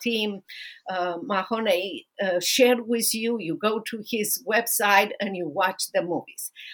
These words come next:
Until next time, God bless you. Don't forget to send us your questions and your comments,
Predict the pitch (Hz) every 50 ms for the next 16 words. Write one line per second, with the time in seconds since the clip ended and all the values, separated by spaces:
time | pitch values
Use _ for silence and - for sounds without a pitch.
0 | - _ - 220 226 220 - - 262 247 240 233 214 226 262 277 - - - -
1 | - 254 247 247 247 285 311 370 - _ _ _ 208 202 202 185 151 - - -
2 | 190 170 208 247 277 - - - 226 226 233 240 247 240 - - - 196 208 208
3 | - 214 196 - 214 202 220 214 - 240 202 - - 226 190 196 185 - - 190
4 | 196 190 196 190 - 185 175 170 170 - _ 233 226 233 262 - - 208 202 208
5 | 214 208 208 - - - - - _ _ 202 196 185 190 185 190 180 175 - -
6 | - 190 165 175 208 202 196 190 185 170 175 - - - - - 254 247 247 240
7 | 226 226 220 214 208 -